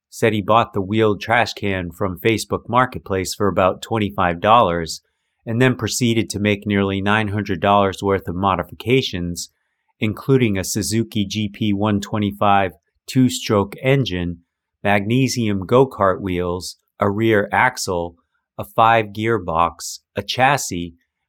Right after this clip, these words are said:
a steering damper, and an extra wheel at the front. Wallhead took his wheelie bin to Elvington Airfield in North Yorkshire, England,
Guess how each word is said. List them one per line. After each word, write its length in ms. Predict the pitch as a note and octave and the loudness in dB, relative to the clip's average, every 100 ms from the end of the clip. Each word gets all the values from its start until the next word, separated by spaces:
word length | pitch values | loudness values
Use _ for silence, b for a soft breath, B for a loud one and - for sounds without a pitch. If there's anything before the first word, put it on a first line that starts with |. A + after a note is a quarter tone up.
| _ | _
a 60 | G#2+ | -10
steering 560 | - - C#3+ D3+ G#2 | -6 2 4 4 2
damper, 560 | F#2+ F2+ F2 F#2 F#2 F2+ _ _ _ | 0 -2 -2 -2 -4 -4 _ _ _
and 140 | A2+ | 0
an 140 | A2 - | 0 0
extra 420 | B2+ B2 - G#2+ F#2 | -2 -2 -2 -4 -2
wheel 480 | G#2+ B2 F#2+ F2+ - | 2 2 2 0 -4
at 140 | G2 | -8
the 80 | - | -10
front. 480 | - A#2 A2 D#2+ - - _ _ - | -2 2 2 0 -12 -20 _ _ -8
Wallhead 560 | G2 A#2+ B2+ A#2+ A2+ | 4 6 6 2 -2
took 260 | - A#2 A2+ | -4 -8 -4
his 180 | G#2 F#2+ | -4 -2
wheelie 440 | F#2+ A2 A2 G2+ | 0 2 2 0
bin 280 | G#2 G#2 G2+ | 0 -2 -2
to 160 | G2+ - | -6 2
Elvington 600 | G#2 A2 G#2 G2+ F#2+ F2+ - | 2 2 -2 -4 -6 -6 0
Airfield 760 | B2 C#3 - G2+ F2+ F2+ E2+ - _ _ _ - | 2 2 -2 -2 0 -2 -4 -12 _ _ _ -4
in 180 | A2 G#2+ | -2 0
North 300 | A2 G#2+ G2+ | 2 2 0
Yorkshire, 800 | G2+ A#2 B2 A#2+ - F2+ E2+ F#2 | -2 0 0 0 -4 -2 -2 -2
England, 600 | A2+ C3 G2 F2 E2 E2 | -2 0 0 -2 -4 -8